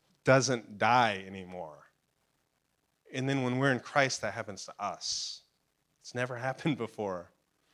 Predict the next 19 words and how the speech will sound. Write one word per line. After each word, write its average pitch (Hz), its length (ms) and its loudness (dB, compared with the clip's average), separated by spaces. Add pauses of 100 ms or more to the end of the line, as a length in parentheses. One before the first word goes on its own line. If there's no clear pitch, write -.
(1700)
What 180 80 12
if 196 100 6
the 139 140 6
remaking 160 680 6
of 147 120 -4
this 139 240 2
world 151 300 4
is 120 160 -4
going 160 380 0
to 127 160 -2
happen 120 600 0 (580)
through 151 260 6
the 139 140 0
death 131 500 4
and 117 160 -2
resurrection 123 720 0
of 113 180 -10
a 107 60 -4
Savior? 139 560 -4